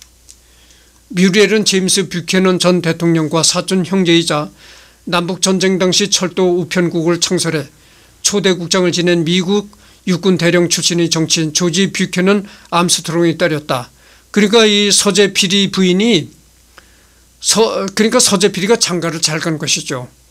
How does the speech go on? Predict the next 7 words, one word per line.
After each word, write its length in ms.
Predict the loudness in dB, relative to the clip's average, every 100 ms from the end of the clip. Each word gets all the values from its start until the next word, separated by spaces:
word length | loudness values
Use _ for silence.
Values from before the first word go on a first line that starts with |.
| _ _ _ _ _ _
그렇게 480 | 2 2 2 0 2
그 300 | 2 2 2
이영만리 560 | 2 2 2 0 -2
땅에 240 | 0 0 0
가서 720 | -2 -2 -4 -2 -4 -4 -8 -16 _ _ _ _ _ _ _ _ _
정말 720 | -2 0 0 2 2 0 -4
그 920 | -4 -2 -2 -2 -2 -4 -4 -6 -8